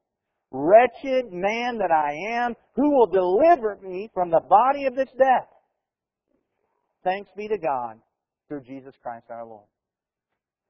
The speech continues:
Jesus can deliver us from that sin. That's what discipleship does. It provides us not only with forgiveness from the guilt, but it provides us with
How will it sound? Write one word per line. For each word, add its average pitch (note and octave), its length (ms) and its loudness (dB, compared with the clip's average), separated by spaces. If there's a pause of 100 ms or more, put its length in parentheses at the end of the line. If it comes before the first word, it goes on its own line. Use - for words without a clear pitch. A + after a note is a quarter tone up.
(720)
Jesus F3+ 380 -14
can F3 140 -14
deliver F3 480 -8
us A#2 140 -14 (160)
from C3 100 -20
that B2 160 -20 (100)
sin. A#2+ 140 -20 (760)
That's A3+ 160 -8
what B3+ 100 -6
discipleship A3+ 800 -10
does. A3 240 -2 (240)
It A3+ 140 2
provides A3+ 360 -6
us A3+ 120 -12
not A#3 240 -6
only A#3 160 -8
with G3+ 180 -8
forgiveness A3 540 -4
from F#3+ 120 -10
the E3 60 -12
guilt, B3 320 -4 (140)
but A3 100 0
it A3 80 -8
provides A3 460 -6
us B3 120 -14
with G#3+ 180 -4